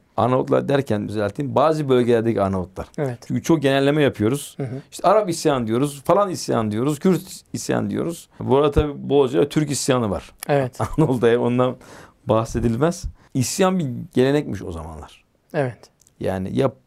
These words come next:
Speaker 1: parasal sıkıntı ya başka sıkıntı şundan bundan dolayı mesele çözülmediğinde halk birilerinin peşine takılıp isyan edermiş. Tabii bu gönül hakimiyetini bizim hiçbir zaman kaybetmememiz lazım. Ve bu sadece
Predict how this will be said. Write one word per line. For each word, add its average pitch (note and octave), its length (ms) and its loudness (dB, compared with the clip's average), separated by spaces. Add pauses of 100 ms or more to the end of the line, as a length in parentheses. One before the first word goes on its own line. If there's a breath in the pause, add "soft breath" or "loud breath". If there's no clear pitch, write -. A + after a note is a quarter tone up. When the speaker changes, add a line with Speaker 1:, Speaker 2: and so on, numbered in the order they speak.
(120)
Speaker 1:
parasal A#2 420 0
sıkıntı - 440 -8
ya C#3+ 120 2
başka C3 240 -2
sıkıntı - 340 -10
şundan C3+ 320 -6
bundan A2+ 220 -2
dolayı A#2+ 320 0 (440 soft breath)
mesele B2+ 640 2 (480)
çözülmediğinde C3 960 2
halk D#3 300 0 (340)
birilerinin D3 320 4
peşine C3+ 300 0
takılıp D3 300 2
isyan C3+ 340 -4
edermiş. A#2 500 -6 (160)
Tabii D3 300 2
bu D#3 120 0
gönül D#3+ 240 4
hakimiyetini D#3 800 0 (100)
bizim B2 200 -2
hiçbir D3+ 200 -6
zaman C3 180 -2
kaybetmememiz G2+ 640 -2
lazım. F2+ 300 -14 (440 soft breath)
Ve C3+ 100 -8
bu D3 60 -4
sadece C3+ 560 2